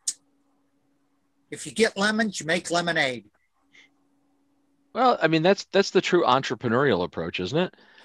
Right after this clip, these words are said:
Speaker 2: Um, so, well, you know, again, final plug here, um, you know,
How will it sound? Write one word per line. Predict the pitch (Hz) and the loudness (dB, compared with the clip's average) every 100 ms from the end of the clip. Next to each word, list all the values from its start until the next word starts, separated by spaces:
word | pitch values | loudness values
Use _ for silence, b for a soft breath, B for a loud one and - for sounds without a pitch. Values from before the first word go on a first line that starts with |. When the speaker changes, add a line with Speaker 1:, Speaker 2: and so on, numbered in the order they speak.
| b b | b b
Speaker 2:
Um, | - 104 104 98 87 _ | -2 0 0 -2 -8 _
so, | - 131 - - 120 | 2 2 2 -8 -2
well, | 151 | 0
you | 160 156 | 4 4
know, | |
again, | 139 175 147 107 | 4 4 2 2
final | 156 170 | 4 4
plug | 143 165 156 | 4 2 2
here, | 131 110 - | 2 2 4
um, | 110 107 107 - | 4 4 2 -4
you | 110 | -2
know, | 107 | -2